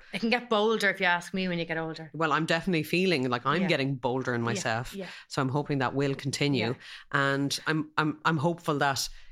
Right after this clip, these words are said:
Speaker 2: you know, there are plenty of opportunities available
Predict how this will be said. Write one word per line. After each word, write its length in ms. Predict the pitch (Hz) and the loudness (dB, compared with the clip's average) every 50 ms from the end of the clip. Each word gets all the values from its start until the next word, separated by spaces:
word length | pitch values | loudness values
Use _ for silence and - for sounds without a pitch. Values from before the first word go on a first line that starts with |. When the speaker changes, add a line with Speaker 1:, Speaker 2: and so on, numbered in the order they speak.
| - - | -8 -2
Speaker 2:
you 80 | 165 151 | 0 2
know, 300 | 147 139 135 135 - - _ _ _ _ - 143 - | 2 2 2 0 -4 -6 _ _ _ _ -18 -4 0
there 120 | 165 151 151 | 2 2 2
are 20 | 147 | 2
plenty 280 | - 175 175 170 175 | 0 0 0 2 2
of 80 | 160 151 | 2 2
opportunities 560 | 147 147 - - 151 143 139 135 131 131 - - 156 | 2 0 0 0 0 2 2 0 0 -2 -4 -8 -2
available 380 | 147 160 160 165 160 180 170 | 0 0 0 0 0 -2 -4